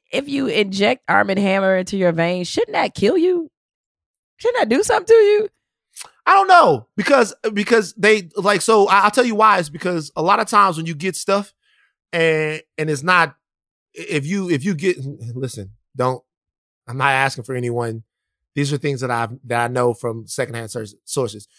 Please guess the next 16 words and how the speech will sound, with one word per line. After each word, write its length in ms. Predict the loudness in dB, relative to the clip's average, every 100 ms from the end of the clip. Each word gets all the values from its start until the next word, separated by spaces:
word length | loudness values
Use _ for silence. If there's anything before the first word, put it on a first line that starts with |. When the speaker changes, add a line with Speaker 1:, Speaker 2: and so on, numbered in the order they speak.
| _ _
Speaker 2:
You 120 | -4
get 240 | 0 0 0
stuff 460 | 0 2 0 -4 _ _ _
and 100 | 0
it, 220 | 2 0 -2
depending 320 | -2 0 2
on 140 | 2
the 60 | -2
purity, 600 | -2 -2 0 0 -2 -8 _ _ _ _
it's 120 | -6 0
not 200 | 0 0
street 240 | -4 -2
ready, 320 | 0 0 -2 -2
right? 240 | -2 -2
You 100 | -2
gotta, 420 | 0 2 2 -2